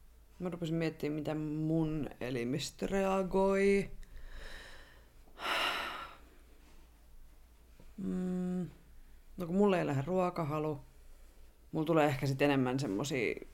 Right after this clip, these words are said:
no se sydämen tykytys on ehkä semmonen, että mulla menee niinku yleensä sit, kun on stressaavaa ja sit ehkä menee vähän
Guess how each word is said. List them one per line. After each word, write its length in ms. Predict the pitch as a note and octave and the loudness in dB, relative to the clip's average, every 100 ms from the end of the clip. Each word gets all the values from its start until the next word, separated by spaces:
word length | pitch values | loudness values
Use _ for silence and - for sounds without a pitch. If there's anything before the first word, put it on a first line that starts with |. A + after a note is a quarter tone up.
| - - | -16 -6
no 160 | G2 | -4
se 80 | C#3 | -2
sydämen 480 | C3+ D#3 C#3 A2+ F#2 | 0 2 2 0 -2
tykytys 540 | G#2+ - - E3+ - | -4 -6 -8 -8 -6
on 100 | G3+ | -4
ehkä 260 | F3+ - F#3 | -4 -6 -4
semmonen, 460 | F3+ F3+ F3+ F3+ | -2 -2 0 0
että 140 | F3 D#3 | 0 0
mulla 120 | B2+ | 0
menee 220 | A#2+ A#2 | -2 -2
niinku 460 | A#2+ A#2+ C3 C3+ - - - - - - - - - - - | -2 -4 -2 -4 -4 -12 -20 -20 -20 -20 -20 -20 -20 -20 -6
yleensä 300 | - C#3+ C#3+ | 2 4 4
sit, 260 | C#3 D#3 - | 2 0 -2
kun 220 | - B2 | -2 -2
on 160 | - C3+ | 0 0
stressaavaa 720 | C#3 D3 C#3 - C#3+ C#3+ C#3 | 0 -2 -2 0 0 2 2
ja 120 | C#3 C3 | 2 0
sit 260 | C3+ - | -4 -4
ehkä 180 | C3+ C3+ | -4 -2
menee 240 | C3 C3 | 0 0
vähän 240 | B2+ D3 | 0 -2